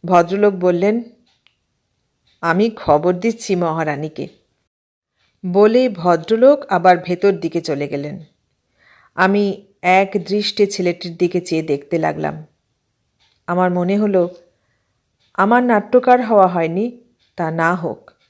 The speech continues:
কিন্তু আমার সেদিনের সেই আঘাতের প্রতিশোধ ঈশ্বর এমন করে নিলেন কেন? আমি তো এ চাইনি, আমি তো এ কল্পনাও করতে পারতাম না।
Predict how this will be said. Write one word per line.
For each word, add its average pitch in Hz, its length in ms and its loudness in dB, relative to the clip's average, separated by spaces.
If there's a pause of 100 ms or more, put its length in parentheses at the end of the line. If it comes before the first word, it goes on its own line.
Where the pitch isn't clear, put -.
(560)
কিন্তু 185 580 -2
আমার 190 420 0
সেদিনের 208 640 0
সেই 196 400 0
আঘাতের 196 580 -2 (120)
প্রতিশোধ 180 640 -2 (760)
ঈশ্বর 208 560 -2
এমন 185 380 -2
করে 233 240 0
নিলেন 165 340 -2
কেন? 165 300 -10 (1080)
আমি 220 280 -2
তো 262 280 0
এ 226 340 -2
চাইনি, 240 600 0 (680)
আমি 202 280 0
তো 285 120 -2
এ 294 140 4
কল্পনাও 240 640 2
করতে 311 320 -4
পারতাম 190 400 -2
না। 170 220 -8